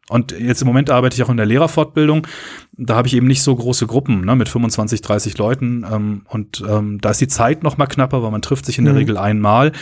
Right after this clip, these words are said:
Speaker 1: Da gehe ich tatsächlich hin und bereite die Sachen auch selber vor und bringe sie dann fertig mit. Das ist immer auch eine Abwägung, wie viel Zeit man hat. Aber ich sag mal,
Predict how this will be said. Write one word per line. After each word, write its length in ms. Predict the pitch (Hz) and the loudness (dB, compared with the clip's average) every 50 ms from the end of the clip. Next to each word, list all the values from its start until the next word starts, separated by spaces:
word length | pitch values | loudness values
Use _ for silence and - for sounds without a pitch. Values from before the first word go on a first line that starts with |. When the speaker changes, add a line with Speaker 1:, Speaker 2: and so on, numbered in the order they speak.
| - - - - - | -16 -16 -18 -12 -2
Speaker 1:
Da 100 | - 110 | -2 0
gehe 120 | 107 117 127 | 2 2 0
ich 60 | 127 | 0
tatsächlich 400 | - 120 - 120 107 - 110 - | 0 -2 -2 -2 -2 -2 -4 -2
hin 160 | - 117 123 | -2 -2 0
und 120 | 117 113 - | -2 -2 -4
bereite 300 | 107 101 104 107 - 101 | -2 -2 -2 -2 -2 -4
die 40 | |
Sachen 220 | 107 104 95 113 101 | -6 -4 -6 -4 -6
auch 100 | 98 - | -6 -4
selber 320 | - 107 101 101 101 98 | -4 -2 -2 0 -2 -2
vor 240 | - - 104 107 117 | -2 -2 -2 0 0
und 120 | 110 104 | 0 -2
bringe 180 | 107 107 107 107 | -2 -2 -2 -2
sie 80 | 101 98 | -2 -2
dann 120 | 98 98 | -4 -4
fertig 380 | - - 101 - 101 - - 123 | -4 -4 -4 -4 -4 -6 -2 -2
mit. 160 | 151 - - - - - - - - | -2 -2 -2 -8 -14 -18 -14 -14 -8
Das 80 | - | -4
ist 60 | - 139 | 0 2
immer 280 | 151 151 143 139 135 | 2 2 2 2 0
auch 80 | 123 123 | 2 2
eine 140 | 135 127 107 | 2 4 2
Abwägung, 500 | 120 - - - 139 127 123 120 117 113 | 2 -2 2 2 2 4 4 2 2 2
wie 60 | 123 | 2
viel 160 | - 135 123 | 2 2 0
Zeit 320 | - - 117 110 - - | 2 2 2 0 0 0
man 160 | 110 107 95 131 | -4 -2 0 0
hat. 260 | 165 - - - - _ - | 0 0 -2 -6 -6 _ -4
Aber 340 | - 113 117 131 135 147 151 - | -2 2 2 4 4 2 2 0
ich 120 | 120 - | -4 -2
sag 100 | - 123 | -2 0
mal, 320 | 131 131 127 139 139 135 | 2 2 2 2 0 -4